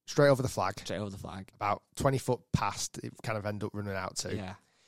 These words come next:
Speaker 1: And as we're walking up there, I'm on the left-hand side, and we had one final surprise for you, which I think Giles and your dad was really like,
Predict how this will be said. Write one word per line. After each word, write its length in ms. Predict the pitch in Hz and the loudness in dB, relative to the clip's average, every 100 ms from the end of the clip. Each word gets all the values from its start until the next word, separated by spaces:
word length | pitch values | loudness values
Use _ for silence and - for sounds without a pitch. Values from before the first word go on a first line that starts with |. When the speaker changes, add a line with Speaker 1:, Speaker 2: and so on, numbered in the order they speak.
| _ _ - | _ _ -4
Speaker 1:
And 100 | 127 | 0
as 120 | 139 | 6
we're 60 | 151 | 10
walking 320 | 170 180 175 | 12 12 10
up 120 | 165 | 6
there, 180 | 131 107 | 4 2
I'm 160 | 107 139 | 4 4
on 100 | 143 | 4
the 60 | 131 | 4
left-hand 520 | 131 - - 123 113 | 4 2 -2 -2 0
side, 540 | - 120 107 90 92 | 4 4 4 2 -2
and 160 | 101 107 | -6 -4
we 140 | 113 | -2
had 160 | 117 117 | 0 0
one 260 | 117 131 139 | 4 4 4
final 580 | - - 151 147 151 147 | 4 6 8 8 6 4
surprise 640 | - 147 - 120 113 107 | 4 2 4 4 4 0
for 300 | - 104 101 | -2 -2 -2
you, 180 | 101 95 | -4 -6
which 300 | 110 - - - - - - | -6 -6 -10 -14 -20 -20 0
I 80 | 117 | 6
think 200 | 170 185 | 6 8
Giles 500 | 180 175 156 131 113 | 12 12 12 8 0
and 120 | 120 | -2
your 80 | 113 | 2
dad 260 | 135 110 107 | 4 4 0
was 160 | 101 | -2
really 260 | 120 120 117 | 0 2 2
like, 380 | 110 107 110 | 0 0 -2